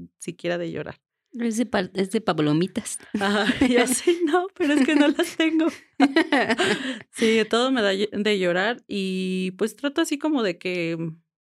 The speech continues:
Speaker 1: de
Speaker 2: Fluya.
Speaker 1: ajá, como que me dejo ser.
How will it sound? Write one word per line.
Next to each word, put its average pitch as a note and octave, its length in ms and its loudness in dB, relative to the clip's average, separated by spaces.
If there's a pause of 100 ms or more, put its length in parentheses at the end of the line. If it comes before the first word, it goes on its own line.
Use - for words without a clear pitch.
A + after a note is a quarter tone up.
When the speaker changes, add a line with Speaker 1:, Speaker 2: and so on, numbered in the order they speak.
(300)
Speaker 1:
de - 200 -6
Speaker 2:
Fluya. F#3+ 340 4 (180)
Speaker 1:
ajá, C4 420 0 (280)
como G#3 200 -2
que G#3 100 -6
me G#3 160 -2
dejo A3+ 240 -4
ser. A3+ 300 -8